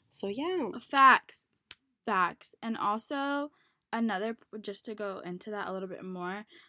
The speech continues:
Speaker 2: um, it's also about who you surround yourself with. So get yourself friends who hold you accountable and really wanna, like, see you reach, like, your fullest potential. Like,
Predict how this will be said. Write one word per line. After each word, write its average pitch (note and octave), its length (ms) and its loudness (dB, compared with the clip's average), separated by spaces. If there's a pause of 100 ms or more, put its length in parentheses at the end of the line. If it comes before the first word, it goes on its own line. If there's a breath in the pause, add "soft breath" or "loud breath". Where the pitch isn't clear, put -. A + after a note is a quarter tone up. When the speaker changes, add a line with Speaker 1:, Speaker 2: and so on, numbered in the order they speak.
(160 loud breath)
Speaker 2:
um, A3 280 2
it's A3+ 160 -6
also G#3 220 -2
about A#3+ 280 -4
who A#3 60 -6
you G#3 160 -8
surround F3+ 520 -6
yourself A#3 480 -6
with. B3+ 320 -4
So G#3 520 -2
get F#3+ 120 -4
yourself D#4 380 -2
friends A3 320 -4
who G#3+ 100 -10
hold G3+ 280 -4
you G3 260 -2 (340 loud breath)
accountable F#3+ 840 -2
and F#3 300 -8
really G3 280 -2
wanna, F3+ 340 -6
like, F3 220 -10
see - 240 -10
you F#3+ 240 -6
reach, F3+ 400 -8
like, F3 280 -12
your F3+ 180 -8
fullest F#3 420 -6
potential. G3+ 680 -4 (300 loud breath)
Like, F3+ 280 -4